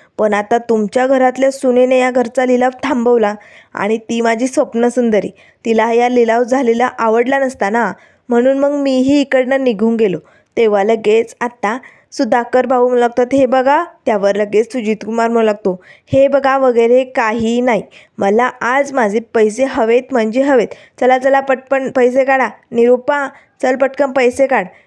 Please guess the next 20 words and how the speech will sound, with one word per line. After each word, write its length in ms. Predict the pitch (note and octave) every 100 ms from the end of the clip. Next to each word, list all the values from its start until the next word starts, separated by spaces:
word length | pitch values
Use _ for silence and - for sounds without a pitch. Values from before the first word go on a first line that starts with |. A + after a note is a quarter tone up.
| _
त्याच 400 | - F#3 F3+ G3
वेळेस 220 | G#3+ G#3 A3
आता 220 | A3 G#3+ A3+
रूममधनं 560 | A3+ G#3+ A3+ A3+ G#3+
सत्य 560 | A#3+ - A#3+ A3 _ B3
हॉलमध्ये 540 | C#4 A#3 A#3+ B3 A3+
आलेला 240 | B3 B3+ B3
असतो. 320 | A#3+ G3 F#3 _ _ -
आता 260 | G3 -
मात्र 320 | G3+ G3+ G#3 A#3+
सत्य 400 | C#4+ C4 - B3+
हॉलमध्ये 540 | C4+ B3 A#3+ B3 C4
आलेला 280 | B3+ B3 C4
बघताच 500 | B3+ B3+ - A3 B3
निरुपा 360 | C4 A#3+ A3 A#3
मात्र 300 | A#3+ A#3+ C4
मनोमनी 520 | C4 A#3+ A#3+ B3 C4
खूपच 440 | C4+ C4 C4+ C#4 -
खुश 220 | D4 C#4
होते, 220 | C#4 A3+